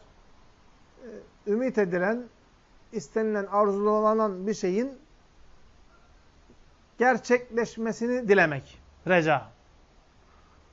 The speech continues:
Tabi bunun caiz olanı var, caiz olmayanı var.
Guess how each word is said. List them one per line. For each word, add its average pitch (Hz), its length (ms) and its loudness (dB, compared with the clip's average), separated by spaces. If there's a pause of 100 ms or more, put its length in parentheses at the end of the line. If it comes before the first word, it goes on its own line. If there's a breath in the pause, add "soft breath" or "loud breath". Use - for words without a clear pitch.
(160)
Tabi 247 180 -6
bunun 262 360 -2 (800)
caiz 262 320 6
olanı 196 280 4
var, 254 140 2
caiz 262 300 2
olmayanı 190 340 -2
var. 127 260 -16